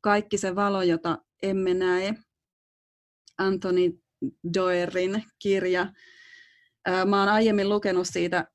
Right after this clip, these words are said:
satakuusikymmentäkaksi sivua, mut mä en muista, mitä mä olen lukenut joskus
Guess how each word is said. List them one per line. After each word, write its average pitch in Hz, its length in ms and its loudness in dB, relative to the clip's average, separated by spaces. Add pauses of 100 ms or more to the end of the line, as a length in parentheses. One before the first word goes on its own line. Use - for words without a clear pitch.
(160)
satakuusikymmentäkaksi 185 1040 -2
sivua, 175 460 0
mut 165 220 0
mä 190 120 2
en 185 60 2
muista, 190 380 -2
mitä 170 280 2
mä 170 120 2
olen 170 200 0
lukenut 165 500 -2
joskus 165 560 -8